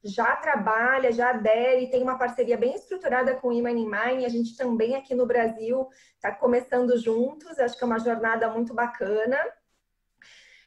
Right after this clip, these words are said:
É, e tem, ah, um ponto importante também, acho que, ah, alguns de vocês comentaram em relação, ah, à carta compromisso do ibram.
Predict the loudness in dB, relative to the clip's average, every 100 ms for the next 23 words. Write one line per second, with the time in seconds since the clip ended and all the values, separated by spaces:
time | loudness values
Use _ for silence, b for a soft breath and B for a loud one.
0 | B 0 4 6 4 2 -4 -6 0 0
1 | 0 2 4 4 4 4 2 0 0 -4
2 | -2 0 -2 -2 0 2 2 2 0 0
3 | -2 0 2 4 4 2 2 0 -2 -6
4 | -8 -10 -6 -2 0 -2 -2 -2 0 -2
5 | 0 2 2 2 0 0 -2 -2 -2 2
6 | 2 0 -2 -2 0 -2 -2 -2 -2 -4
7 | -2 -2 0 0 0 0 -2 -2 0 0
8 | 2 -2 -2